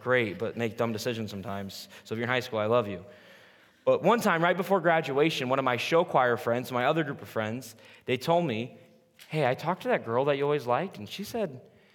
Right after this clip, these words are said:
that if you would have asked her out, she would have said yes." I was stunned, like, "No chance." I felt like an idiot. I'm like, "I'd liked this girl for four years, and she would have dated me if I just would have asked." See, I felt a little stupid, but I was also really pumped. Like, "I'm about to tell my friends.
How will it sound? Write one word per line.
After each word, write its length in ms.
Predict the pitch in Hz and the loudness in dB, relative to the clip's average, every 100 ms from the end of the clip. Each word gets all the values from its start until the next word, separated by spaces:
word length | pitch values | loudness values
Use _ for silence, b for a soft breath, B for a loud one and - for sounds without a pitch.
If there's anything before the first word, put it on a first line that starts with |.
| b | b
that 100 | - | -4
if 100 | 113 | -4
you 80 | 147 | -4
would 100 | 294 | -4
have 80 | 277 | -2
asked 260 | 131 156 - | -2 -2 -4
her 140 | 104 | -2
out, 260 | 139 190 - | 0 -2 -4
she 100 | 117 | -8
would 140 | 170 | -8
have 80 | 269 | -8
said 160 | 107 | -8
yes." 680 | 90 120 120 135 - - - _ b b b - | -2 0 0 -2 -6 -14 -18 _ b b b -8
I 100 | 143 | -6
was 120 | 117 | -4
stunned, 260 | - 147 127 | -2 0 0
like, 300 | 104 101 98 | -4 -8 -8
"No 400 | 113 107 107 104 | -6 -4 -4 -6
chance." 680 | - 92 92 - - - - b b b b b b - | -8 -12 -14 -16 -16 -18 -20 b b b b b b -4
I 80 | 117 | 2
felt 160 | 143 | 4
like 260 | 135 - - | 4 2 -6
an 140 | 110 - | -10 -6
idiot. 600 | 147 156 156 139 117 101 - | -2 0 0 0 0 0 -2
I'm 80 | |
like, 120 | 127 120 | -4 0
"I'd 180 | 143 | 0
liked 200 | 151 151 | 2 0
this 140 | 143 147 | -2 -2
girl 180 | 156 147 | 0 0
for 120 | 127 | -2
four 320 | - 143 151 | -2 2 4
years, 640 | 143 147 165 170 - - - b b b b b | 4 4 2 0 -4 -12 -16 b b b b b
and 140 | 127 123 | -8 -4
she 140 | - | 2
would 80 | 180 | 2
have 100 | 139 | 2
dated 280 | 139 170 180 | 2 4 4
me 100 | 185 | 4
if 80 | 170 | 2
I 80 | |
just 140 | 165 165 | 0 -2
would 80 | 160 | 0
have 80 | |
asked." 500 | 117 143 165 185 - - - _ _ _ b b b b b b | 2 2 2 -2 -8 -14 -20 _ _ _ b b b b b b
See, 240 | - 151 | -4 2
I 120 | 135 139 | 4 4
felt 220 | 190 160 | 2 2
a 40 | |
little 160 | 147 127 | 2 -2
stupid, 400 | - - 139 113 | -4 -4 -4 -2
but 100 | 110 | 0
I 40 | |
was 100 | 113 | 0
also 220 | 143 151 127 | 0 -2 -4
really 140 | 110 | -4
pumped. 240 | - 110 | 0 -2
Like, 100 | 95 | 0
"I'm 60 | 101 | 0
about 160 | 117 107 | 0 0
to 80 | |
tell 120 | - 107 | -2 -4
my 120 | 95 | -4
friends. 520 | - 104 95 - - | -4 -4 -4 -10 -16